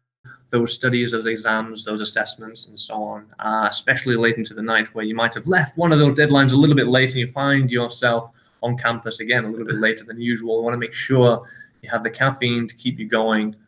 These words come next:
when you need it the most. <laughs> Excellent. Um, we also have there, so, um, <clears throat> a question about the, uh, prices for clothing, for food, and things like that. So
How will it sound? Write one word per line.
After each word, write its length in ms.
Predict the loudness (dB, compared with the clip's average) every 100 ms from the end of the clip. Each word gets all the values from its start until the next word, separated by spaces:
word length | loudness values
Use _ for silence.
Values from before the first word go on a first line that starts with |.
| _
when 140 | -6
you 80 | -2
need 200 | 0 0
it 60 | -2
the 60 |
most. 540 | 2 2 2 -6 -10 -10 -8 0
<laughs> 920 | 0 0 -8 -4 -4 -4 -10 -14 -2
Excellent. 540 | 2 4 4 4 2 -2 4
Um, 400 | 6 8 8 8
we 100 | 6
also 220 | 6 6
have 200 | 6 6
there, 320 | 6 6 4
so, 420 | 0 2 2 0 0
um, 760 | 4 4 2 2 2 2 0 -10 _ _
<clears throat> 260 | _ -8 -2
a 60 |
question 320 | 2 2 2
about 260 | 4 4 2
the, 300 | 0 2 4
uh, 140 | 2
prices 380 | 2 0 0 -2
for 120 | -4
clothing, 440 | -4 -2 0 0 -2
for 120 | -4
food, 520 | -4 2 4 6 4
and 180 | 2 0
things 240 | -2 0
like 200 | 0 -2
that. 360 | -2 -4 -4 -10
So 300 | -4 -2 -2